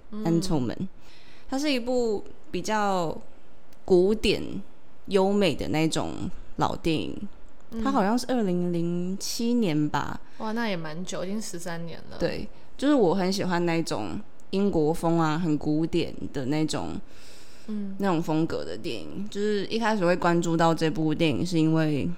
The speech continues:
Speaker 2: 女，女主角，就是
Speaker 1: 好像很常因为女主角想要看，
Speaker 2: 对。
Speaker 1: 所以我觉得电影选角、影集选角真的
Speaker 2: 超重要。
Speaker 1: 蛮重要的。
Speaker 2: 她就是 Keira Knightley，
Speaker 1: 嗯。
Speaker 2: 就是她就是一个古典女神，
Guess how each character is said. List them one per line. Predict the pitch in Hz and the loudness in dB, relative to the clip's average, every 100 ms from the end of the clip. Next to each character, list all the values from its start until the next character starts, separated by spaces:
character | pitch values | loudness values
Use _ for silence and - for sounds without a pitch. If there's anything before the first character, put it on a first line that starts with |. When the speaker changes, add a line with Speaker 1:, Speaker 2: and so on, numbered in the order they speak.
| - | 0
Speaker 2:
女， | 185 165 101 - | 0 2 -2 -4
女 | 180 175 | 0 2
主 | 151 214 | 2 2
角， | 262 - - 214 - - - | 2 -2 -4 -4 -4 -4 -2
就 | 160 | -2
是 | 175 | 0
Speaker 1:
好 | 170 | 2
像 | 180 240 | 2 2
很 | 202 180 | 0 -2
常 | - 180 185 | -2 -2 0
因 | 233 | 2
为 | |
女 | 220 170 | 2 0
主 | - | -2
角 | 165 170 - | -4 -2 -2
想 | - | -4
要 | - - | -4 -6
看， | - - | -6 -4
Speaker 2:
对。 | |
Speaker 1:
所 | 190 311 | 0 2
以 | |
我 | 277 | 4
觉 | 190 | 4
得 | 185 185 190 | 4 2 0
电 | 254 | 0
影 | 185 98 95 | 0 -2 -4
选 | - - 180 | -6 -4 -4
角、 | - - - | -4 -4 -6
影 | - 175 | -4 -2
集 | 175 185 185 | -2 -2 -2
选 | 175 165 | -2 -2
角 | 165 - | -2 -2
真 | 180 | 0
的 | 175 165 | 2 2
Speaker 2:
超 | |
重 | 165 160 147 | 0 -2 -2
要。 | 165 | -2
Speaker 1:
蛮 | 156 - | -2 -2
重 | - - - | -4 -4 -4
要 | 80 107 | -4 -4
的。 | - - - - - | -6 -6 -8 -8 -6
Speaker 2:
她 | 214 | -6
就 | 208 220 | -2 0
是 | 220 208 185 170 143 107 - - | 0 0 0 -2 -2 -4 -6 -4
Keira | 226 190 190 185 180 175 | -2 0 0 2 0 0
Knightley， | 160 151 - 87 - - - - 233 | 0 0 -2 -4 -4 -6 -8 -6 -2
Speaker 1:
嗯。 | |
Speaker 2:
就 | 202 | 0
是 | 208 | 2
她 | 202 | 2
就 | 202 | 4
是 | 214 202 | 4 4
一 | |
个 | 165 160 | 2 0
古 | 165 170 175 | 0 0 2
典 | 185 170 180 | 0 0 0
女 | 175 69 | -2 -2
神， | - - | -2 -2